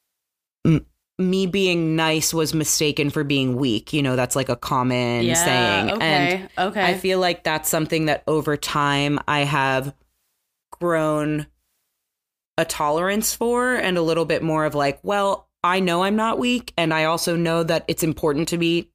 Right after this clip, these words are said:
Speaker 1: to be, like, a kind person, and I can
Speaker 2: Yeah.
Speaker 1: do both." And
Speaker 2: Yeah.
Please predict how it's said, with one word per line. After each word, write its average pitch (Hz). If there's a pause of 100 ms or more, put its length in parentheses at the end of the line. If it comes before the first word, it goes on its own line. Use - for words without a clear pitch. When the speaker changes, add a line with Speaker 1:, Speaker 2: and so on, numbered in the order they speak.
Speaker 1:
to 185
be, 180
like, 180
a 180
kind 185
person, 190
and 156
I 147
can 143
Speaker 2:
Yeah. 165
Speaker 1:
do 185
both." 190
And 139 (380)
Speaker 2:
Yeah. 160